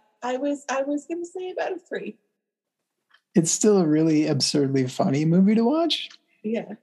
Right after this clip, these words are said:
Speaker 2: Like, I'm almost wondering if should we have saved this for the live stream <laughs> next week because it's so dumb.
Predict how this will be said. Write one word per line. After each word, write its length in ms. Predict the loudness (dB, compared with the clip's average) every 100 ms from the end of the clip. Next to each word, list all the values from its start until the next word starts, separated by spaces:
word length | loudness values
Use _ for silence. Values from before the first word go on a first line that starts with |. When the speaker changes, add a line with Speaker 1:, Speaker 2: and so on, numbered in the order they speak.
| _ _ _ 0
Speaker 2:
Like, 140 | 2
I'm 100 | 4
almost 320 | 4 2 2
wondering 380 | 2 2 2 2
if 140 | 0 -2
should 240 | 0 0
we 140 | 2 0
have 120 | -2
saved 400 | -2 2 2 2
this 200 | 0 0
for 120 | 0
the 80 | 2
live 300 | 2 2 0
stream 460 | 0 -2 0 0 2
<laughs> 20 |
next 280 | 0 0 -2
week 200 | 0 0
because 300 | 0 0 0
it's 140 | -2 -4
so 180 | -2
dumb. 420 | 0 0 4 4